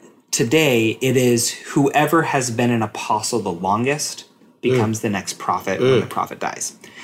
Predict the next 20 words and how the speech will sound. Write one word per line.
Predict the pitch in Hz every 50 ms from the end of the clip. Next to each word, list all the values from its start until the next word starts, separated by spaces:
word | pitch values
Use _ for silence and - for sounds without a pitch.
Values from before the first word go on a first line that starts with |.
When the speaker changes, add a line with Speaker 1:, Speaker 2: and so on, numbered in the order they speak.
| - - -
Speaker 1:
So | - - 170
that | 185 214 220
was | 185 160 -
set | - 160 143
up | 127
Speaker 2:
But | -
who | -
Speaker 1:
somewhere | - 135 135 160 185 185
Speaker 2:
makes | 175 165 156 135
Speaker 1:
along | 135
Speaker 2:
the | 143 139
Speaker 1:
the | 139
ways. | 135 151 151 151
Speaker 2:
apostles? | 156 143 123 - - - _ _ _ _ _ _ _ _ _ _ _ _ _ _ _ _ - - -
Speaker 1:
So | - - 165 143
apostles, | - - - - 160 170 175 - - 156 143 131 - 135
when | 131 143 139
an | 131 120
apostle | 117 - - - 190 175 175 - 165 135
dies | 123 127 113 107 107 107 110 120 123 - -